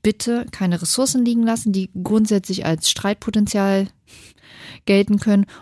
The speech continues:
und den Besucherhund nicht einfach laufen lassen, sondern, ne, beide wirklich gezielt reinführen, für Ruhe sorgen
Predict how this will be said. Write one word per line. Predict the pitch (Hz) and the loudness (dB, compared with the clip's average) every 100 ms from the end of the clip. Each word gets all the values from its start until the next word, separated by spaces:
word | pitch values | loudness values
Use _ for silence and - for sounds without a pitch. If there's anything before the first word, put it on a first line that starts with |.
| - | -2
und | 220 220 226 - | 4 6 4 2
den | 180 | 0
Besucherhund | 175 190 196 180 180 | 0 -2 2 4 4
nicht | 214 - - | 4 2 -2
einfach | 180 185 175 - _ _ - | -2 -2 -6 -8 _ _ -8
laufen | 190 185 180 196 214 214 | -2 2 2 2 2 2
lassen, | 196 190 - 196 196 - | 2 0 0 0 0 -6
sondern, | - 170 165 165 160 _ _ - | -4 2 4 4 0 _ _ 2
ne, | 208 202 | 2 2
beide | 180 175 180 | 2 2 2
wirklich | 175 - - | 0 -4 -8
gezielt | 180 - 233 233 - | -4 2 4 4 4
reinführen, | 180 180 180 - 175 165 | 4 4 4 2 0 0
für | 165 151 | -2 -4
Ruhe | 160 185 190 | -2 0 2
sorgen | 175 175 156 151 151 | 2 0 -2 -2 -4